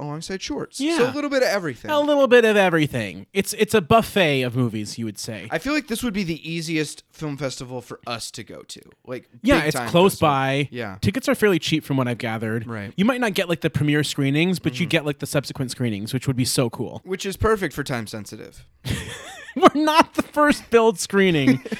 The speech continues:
Speaker 2: We're the third or fourth one. I'm, like,
Speaker 1: Yeah.
Speaker 2: the Tuesday at eight thirty A M.
Speaker 1: Exactly.
Speaker 2: Yeah,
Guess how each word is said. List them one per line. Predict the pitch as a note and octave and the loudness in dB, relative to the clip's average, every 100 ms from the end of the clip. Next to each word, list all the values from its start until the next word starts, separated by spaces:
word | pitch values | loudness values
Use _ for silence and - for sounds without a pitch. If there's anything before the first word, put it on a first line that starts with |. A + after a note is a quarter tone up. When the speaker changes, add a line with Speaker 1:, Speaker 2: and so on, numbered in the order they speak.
| - - - | -12 -20 -2
Speaker 2:
We're | F#3 A#3 B3 | 8 10 10
the | A3 | 8
third | - A3 F#3+ | 6 6 6
or | |
fourth | - E3 D#3 | 4 4 4
one. | C#3+ | 0
I'm, | C#3+ F#3 | 0 0
like, | F#3 | 0
Speaker 1:
Yeah. | G#3+ B2 | 0 0
Speaker 2:
the | |
Tuesday | - A3+ G3 G3+ | 2 2 4 4
at | G3+ D3+ - - | 4 2 -8 -6
eight | E3+ - | -4 0
thirty | D#3 C#3+ C#3 | 2 2 2
A | B2 A#2 | 2 -2
M. | G2+ | -4
Speaker 1:
Exactly. | G#3+ C4+ D4 D#3+ | -2 -2 0 0
Speaker 2:
Yeah, | D3 G2+ | 0 -4